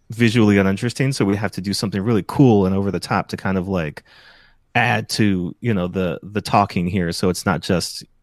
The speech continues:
two people in a room talking to each other. Um, but I think when you're able to kind of just lay things out in a simple way, but a very distinct, um, way, like it's laid out here, um,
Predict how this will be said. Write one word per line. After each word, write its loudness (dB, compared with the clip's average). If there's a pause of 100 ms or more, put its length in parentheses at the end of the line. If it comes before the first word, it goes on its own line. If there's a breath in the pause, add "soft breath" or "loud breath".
(120)
two -4
people 2
in 0
a -2
room -4
talking -4
to -8
each -8
other. -6 (500 loud breath)
Um, 2 (440)
but 4 (160)
I 4
think 2
when 6
you're 6
able 4
to -4
kind 2
of 0
just -4
lay 2
things 0
out 2 (520 soft breath)
in 8
a 6
simple 6
way, 4
but 0
a 4
very 0
distinct, -4 (180)
um, -4 (260)
way, 0
like -4
it's -10
laid 0
out -2
here, -6 (680 soft breath)
um, 0